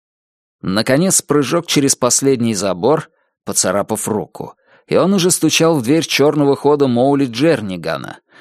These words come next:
одновременно и парадную. Моули держал на Портовой улице ломбард-магазин, где состоятельный покупатель мог приобрести полицейскую электрошоковую дубинку,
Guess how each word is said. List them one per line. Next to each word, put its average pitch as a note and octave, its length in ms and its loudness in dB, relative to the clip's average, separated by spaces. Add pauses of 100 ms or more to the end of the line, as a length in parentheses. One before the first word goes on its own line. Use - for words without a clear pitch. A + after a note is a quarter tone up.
одновременно C3 760 2
и C#3 260 -2
парадную. - 800 -6 (1200)
Моули G3+ 340 2
держал F#3+ 380 2
на F#3 100 2
Портовой E3 460 2
улице E3+ 400 2
ломбард-магазин, C3+ 1300 0
где A#2 180 -2
состоятельный B2+ 680 0
покупатель D3 640 0
мог E3 280 0
приобрести D3 640 0
полицейскую D#3 920 0
электрошоковую D3 920 0
дубинку, G#2 720 -2